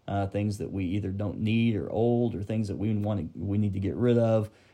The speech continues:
Um, and that's a way to bring some extra money in. Uh, so finding a way to, to bring money in. So there's, there's different things that,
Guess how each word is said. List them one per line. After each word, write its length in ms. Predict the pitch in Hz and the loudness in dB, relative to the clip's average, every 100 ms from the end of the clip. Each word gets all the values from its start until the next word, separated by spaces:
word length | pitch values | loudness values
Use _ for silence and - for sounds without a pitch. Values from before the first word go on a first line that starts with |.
| _ | _
Um, 440 | 95 101 101 101 - | -2 0 2 0 -2
and 140 | 123 123 | 2 2
that's 180 | 127 | 2
a 60 | 139 | 0
way 160 | 117 117 | 2 2
to 80 | |
bring 200 | 107 110 117 | 2 0 0
some 180 | 110 | 0
extra 300 | 104 101 - | -2 -2 0
money 320 | 113 123 101 92 | 2 4 2 -2
in. 260 | - 95 - - - | -4 -6 -10 -18 -8
Uh, 280 | 104 98 92 | -6 -4 -4
so 220 | 92 104 | -2 -2
finding 420 | 95 120 147 143 98 | 0 2 4 2 2
a 60 | |
way 380 | 95 95 87 98 - _ _ | 0 -2 -2 -8 -12 _ _
to, 120 | - 107 | -2 -2
to 160 | 92 107 | 0 -2
bring 260 | 101 101 98 | 0 0 0
money 340 | 98 95 95 | -2 -2 -4
in. 160 | 87 95 | -4 0
So 180 | 139 | 4
there's, 260 | 143 175 160 | 6 6 4
there's 220 | 170 151 | 2 4
different 320 | 165 190 131 | 4 4 0
things 340 | 156 165 165 147 | 0 0 0 0
that, 200 | 110 | -2